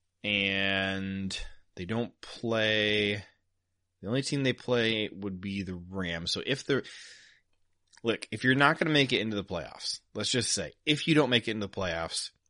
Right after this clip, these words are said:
you kinda want the Rams to win tonight because their draft pick belongs to Detroit, and they would drop from fifth overall down to right about where we're sitting, right about tenth.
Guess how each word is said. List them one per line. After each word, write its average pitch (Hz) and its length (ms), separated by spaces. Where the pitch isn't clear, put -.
you 107 200
kinda 196 500
want 127 300
the 95 100
Rams 90 440
to - 100
win 127 240
tonight 139 440
because 123 720
their 117 320
draft 117 460
pick 101 240
belongs 101 400
to 95 100
Detroit, 92 560
and 90 160
they 104 160
would 123 220
drop 107 420
from 101 640
fifth 135 440
overall 101 720
down 104 720
to 101 1040
right 160 160
about 147 160
where 107 120
we're 101 80
sitting, 80 340
right 101 100
about 98 240
tenth. - 300